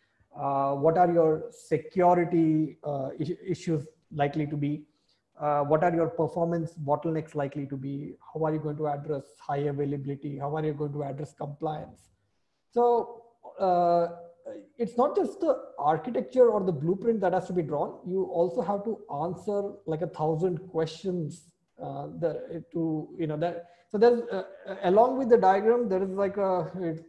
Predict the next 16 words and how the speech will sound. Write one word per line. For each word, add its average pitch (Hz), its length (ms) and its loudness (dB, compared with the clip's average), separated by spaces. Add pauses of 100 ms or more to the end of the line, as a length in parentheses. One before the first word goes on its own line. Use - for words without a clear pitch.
(160)
ten-page 190 540 4
documentation 175 600 0
that 170 220 0
addresses 156 540 -2
all 170 220 0
those 165 400 0 (480)
pillars, 175 420 6
if - 140 -6
you 139 100 -2
will. 127 240 -8 (800)
So, 233 640 6
uh, 214 340 4 (300)
that - 400 4 (240)
starts - 580 0
getting 214 420 4
very 180 420 2